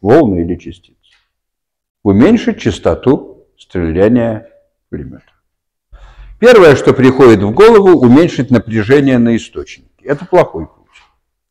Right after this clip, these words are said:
Потому что если мы уменьшим напряжение на источнике, уменьшится температура.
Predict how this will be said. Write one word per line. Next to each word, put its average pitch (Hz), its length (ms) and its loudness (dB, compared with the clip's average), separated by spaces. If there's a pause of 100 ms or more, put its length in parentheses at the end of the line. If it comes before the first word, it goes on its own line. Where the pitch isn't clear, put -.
(420)
Потому 131 300 2
что - 160 0
если 139 180 0
мы 131 460 2
уменьшим 120 600 2
напряжение 98 720 -2
на 78 300 -12
источнике, 127 720 -12 (320)
уменьшится 123 580 0
температура. 95 920 -4